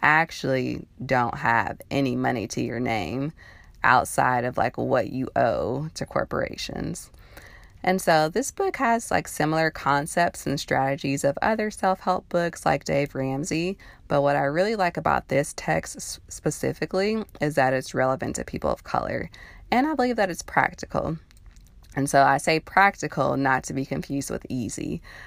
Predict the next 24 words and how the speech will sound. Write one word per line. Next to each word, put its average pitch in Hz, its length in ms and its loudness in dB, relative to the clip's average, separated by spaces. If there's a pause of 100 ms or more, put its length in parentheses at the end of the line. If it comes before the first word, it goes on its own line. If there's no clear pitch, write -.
(140)
um, 123 240 4
because 160 240 0
it's 180 140 -4
not 214 260 4
easy 131 440 -2
to 180 260 2
obtain 185 380 -2
financial 185 480 0
freedom, 180 560 0 (400)
um, 131 560 0 (120)
but 180 280 6
it 208 160 0
is, 208 340 0
it's 180 140 -2
possible. - 720 -4 (420)
And 156 160 0
so 131 500 2
it's - 160 -4
not 160 280 4
easy 180 480 -2
because 143 320 -4
it - 80 -6
takes - 280 -4
discipline. - 720 -4